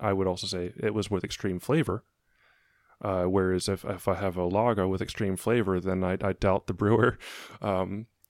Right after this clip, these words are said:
but, uh, um, you know, I think that there is definitely a case to be made for them, and I think that, uh, good advocates in the taproom staff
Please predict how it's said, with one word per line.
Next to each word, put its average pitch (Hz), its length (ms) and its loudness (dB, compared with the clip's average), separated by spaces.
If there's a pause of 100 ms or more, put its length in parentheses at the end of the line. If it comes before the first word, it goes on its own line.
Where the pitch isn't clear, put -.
but, 107 360 2
uh, 92 360 0 (420)
um, 113 460 -12 (480)
you 139 80 -2
know, 117 100 4
I 107 60 6
think 120 180 -2
that - 140 -2
there 104 160 4
is 101 160 -2
definitely 98 280 0
a - 140 -8
case 98 160 -2
to - 100 -10
be 92 100 -4
made 92 360 -4
for 135 240 -2
them, 156 160 -6
and 104 140 0
I 92 80 0
think 98 340 -4
that, 92 240 -2
uh, 95 560 -6
good 110 220 4
advocates - 640 -2
in 98 200 -4
the 92 60 -4
taproom 92 460 -6
staff - 580 -6